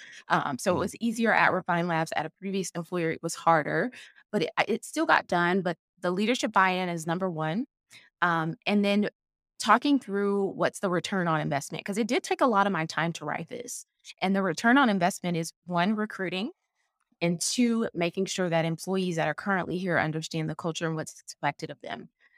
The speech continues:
Speaker 1: So it's not like I can say, like, you know, a, an R O I on this, but there is, you know, as far as, like, putting it in a spreadsheet. But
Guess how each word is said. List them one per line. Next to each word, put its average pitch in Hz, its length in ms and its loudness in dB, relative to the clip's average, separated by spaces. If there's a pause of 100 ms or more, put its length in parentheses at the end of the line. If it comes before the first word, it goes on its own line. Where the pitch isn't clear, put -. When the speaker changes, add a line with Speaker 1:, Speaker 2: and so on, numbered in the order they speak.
Speaker 1:
So 202 100 2
it's 196 140 0
not 208 160 6
like 202 180 0
I 170 80 2
can 185 180 -6
say, 170 220 0
like, 156 280 0
you 226 140 -2
know, - 240 0 (160)
a, 131 260 0
an 190 100 4
R 180 240 8
O 180 80 6
I 170 280 8
on 170 180 2
this, 170 340 -2
but 156 220 0
there 220 200 6
is, 208 320 2
you 190 120 0
know, 143 180 2
as 156 160 0
far 165 200 8
as, 165 140 2
like, 139 140 -2 (160)
putting 175 200 -2
it 151 80 -4
in 156 120 -6
a 156 40 -8
spreadsheet. 175 600 -6 (360)
But 180 240 6